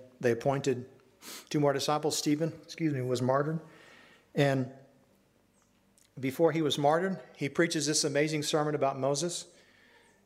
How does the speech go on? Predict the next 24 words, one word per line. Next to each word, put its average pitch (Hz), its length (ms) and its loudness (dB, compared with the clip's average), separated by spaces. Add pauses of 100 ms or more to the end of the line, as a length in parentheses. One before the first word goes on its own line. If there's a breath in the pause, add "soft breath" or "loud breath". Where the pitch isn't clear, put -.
And 147 100 2
again, 143 340 2
just 151 220 4
like 143 220 0
Peter 151 240 2
tells 151 280 0
them 139 160 0
all, 147 140 4
"You 139 200 2
killed 151 340 2
Jesus." 143 460 -4 (1000 soft breath)
<laughs> 196 80 -8 (2250 soft breath)
And 147 160 4
then, 208 300 4
and 165 180 0
then 202 260 2
God 180 220 2
did 190 100 2
something 185 260 0
amazing, 165 680 0
gave 160 200 4
him 175 140 2
a 156 40 4
vision 143 480 0